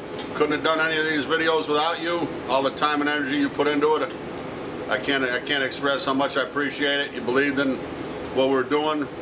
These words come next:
teaching the world to cook on the internet. It's a wonderful thing. We're getting so many responses, almost five hundred thousand res-, uh, uh, hits. Uh, we've been at it, what now, four years, Bob? Almost four years.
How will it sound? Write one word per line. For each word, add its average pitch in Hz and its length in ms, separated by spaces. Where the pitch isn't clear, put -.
teaching 143 300
the 143 80
world 151 300
to 147 60
cook 143 300
on 120 120
the 143 120
internet. 135 380
It's - 120
a 123 60
wonderful 143 380
thing. 139 340
We're 113 80
getting 127 160
so 147 160
many 143 160
responses, 139 840
almost 143 400
five 151 240
hundred 151 240
thousand 147 460
res-, 143 300
uh, 127 420
uh, 110 340
hits. - 480
Uh, 113 180
we've 113 120
been 139 120
at 143 140
it, 139 100
what 139 200
now, 123 160
four 147 260
years, 156 320
Bob? 160 260
Almost 151 340
four 156 220
years. 160 540